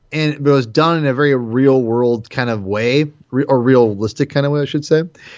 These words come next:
And I, I really liked, you know, the idea of Hydra,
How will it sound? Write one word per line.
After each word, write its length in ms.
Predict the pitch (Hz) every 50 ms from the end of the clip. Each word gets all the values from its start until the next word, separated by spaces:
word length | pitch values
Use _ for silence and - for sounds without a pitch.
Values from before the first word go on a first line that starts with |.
| - - _
And 100 | - 143
I, 40 | 143
I 180 | 143 - - 147
really 280 | 139 147 185 208 202
liked, 500 | 147 120 110 113 117 120 117 120 - - _ _ _ _ _ _ _ _ _ _ _ _ _ _ _ _ _ _ _ _ -
you 80 | - 160
know, 80 | 143 131
the 120 | 127 127
idea 440 | 117 123 120 104 123 131 135 135 127
of 80 | 110
Hydra, 680 | - - - 127 127 127 117 120 127 127 123 120 113 113